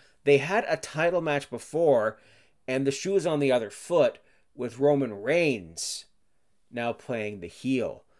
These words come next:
the head of the table, if you will. Just an, a barn burner of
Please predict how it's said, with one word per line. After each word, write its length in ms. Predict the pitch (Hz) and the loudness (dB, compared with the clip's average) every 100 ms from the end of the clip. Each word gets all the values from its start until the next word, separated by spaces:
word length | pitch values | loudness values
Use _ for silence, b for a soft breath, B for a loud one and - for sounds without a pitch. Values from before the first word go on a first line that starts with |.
| _ _ _ | _ _ _
the 120 | 101 | -10
head 300 | - 143 151 | -6 0 2
of 100 | 139 | 2
the 80 | 98 | -4
table, 760 | - - - 139 147 101 - - _ _ _ _ _ _ _ | -12 -12 0 2 2 -2 -10 -18 _ _ _ _ _ _ _
if 280 | 117 110 107 | -6 -6 -10
you 140 | 98 | -14
will. 460 | 85 92 82 50 - _ _ _ _ _ _ _ _ _ _ _ _ _ _ _ _ - | -12 -12 -12 -14 -18 _ _ _ _ _ _ _ _ _ _ _ _ _ _ _ _ -20
Just 640 | - 208 208 180 - - - _ _ _ _ _ _ _ _ _ - | -8 -2 0 0 -2 -6 -12 _ _ _ _ _ _ _ _ _ -6
an, 160 | 165 - | -4 -2
a 120 | 143 | -2
barn 600 | 123 113 - 139 139 139 | -4 -6 -2 0 2 0
burner 460 | 117 127 110 101 101 | -4 -6 -6 -6 -6
of 460 | - 104 98 101 | -6 -4 -6 -8